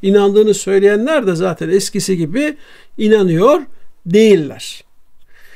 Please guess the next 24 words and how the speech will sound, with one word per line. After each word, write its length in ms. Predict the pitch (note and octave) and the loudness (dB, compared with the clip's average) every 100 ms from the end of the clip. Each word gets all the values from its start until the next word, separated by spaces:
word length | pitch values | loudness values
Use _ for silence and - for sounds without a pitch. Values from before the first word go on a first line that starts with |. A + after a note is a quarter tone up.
| - - - | -20 -20 -2
Beyazlar 440 | A#3 C4 D4+ G4 G4+ | 2 4 4 2 4
arasında 420 | D#4 B3 A#3+ A3 | 4 2 2 2
meslek 520 | G3+ A3 - F4 E4+ | 4 4 2 -2 0
olarak 440 | C4+ A#3 G3+ E3 | 2 4 2 0
ruhbanlık 640 | F#3+ G3 - A3+ A#3+ F4 - | -2 -2 2 2 2 0 0
o 100 | A#3+ | 2
kadar 280 | C4 C4+ B3+ | 4 4 4
geriledi 520 | G3 A3 A#3 C#4 F4 | 4 2 2 0 -2
ki 280 | - F3+ D3 - | 0 -2 -2 -4
rahip 400 | F3+ G#3 C4+ F4+ | 0 2 2 2
olan 380 | C#4 A3+ D#4 D#4 | 2 2 -2 -4
Afrikalılar 800 | G3+ F#3+ A#3+ A#3+ B3+ B3 B3+ A#3+ | -6 -4 -4 0 2 2 2 2
da 200 | G3+ D3 - - - - - | 0 -2 -6 -12 -12 -16 -8
yeni 380 | F3 G3 A#3 A3+ | 2 4 6 4
rahip 520 | G#3 G3 G#3+ - F#3 | 4 2 0 -2 -6
adayları 480 | E3+ F3+ F3+ F3+ E3+ | 0 2 2 0 0
bulmak 320 | F3 F3 D#3+ | -2 -2 -6
için 140 | C4+ | -4
yeniden 580 | D4 C#4+ C#4+ A#3+ G3 D#3+ - - - | 0 2 4 4 2 -2 -10 -20 -6
Afrika'nın 680 | G3 F#3+ G3 F#3+ E3 F#3 B3 | -2 -2 -2 -2 0 2 0
yolunu 360 | G3 G3+ G3 F#3+ | 2 2 4 0
tutmak 360 | F3+ G3+ G#3+ | -2 -2 -2
zorunda 440 | - F3 D#3 F3+ B3+ | -2 -4 -2 -2 -2
kalıyorlar. 580 | G3+ G3 F3+ C#3+ B2 | 0 2 0 -2 -8